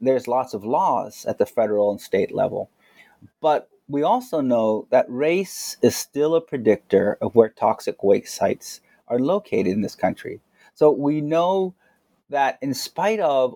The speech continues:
all the information, all of the methodological advances, and the theoretical application and environmental laws,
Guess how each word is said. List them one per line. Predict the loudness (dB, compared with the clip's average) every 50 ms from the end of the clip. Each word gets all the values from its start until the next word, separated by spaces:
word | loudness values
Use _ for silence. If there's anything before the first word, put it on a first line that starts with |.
| -8 _ -8
all | -4 0 0 0 0 -2
the | -4 -6
information, | -4 -4 -4 -4 -2 0 0 2 2 2 0 -2 -6 -6 -6 -6 _ 2
all | 4 4 4 2
of | 0
the | -4
methodological | -2 0 0 -2 -2 -2 -2 0 0 0 -2 0 2 2
advances, | 2 2 0 0 -2 -2 -2 -6 -8 -10 -10 -12 -14 -20 _ _ _ _ -2 2
and | 2 2 2 0
the | -4
theoretical | -6 -4 -2 0 2 2 2 0 0 -2 -2 0 0
application | 0 -2 -4 -4 -2 -2 -2 -2 -4 -8 -10 -12 _ _ _
and | -2 0 0 0 0
environmental | -2 0 0 2 2 2 0 -2 -2 -2 0
laws, | 0 0 0 0 -2 -6 -12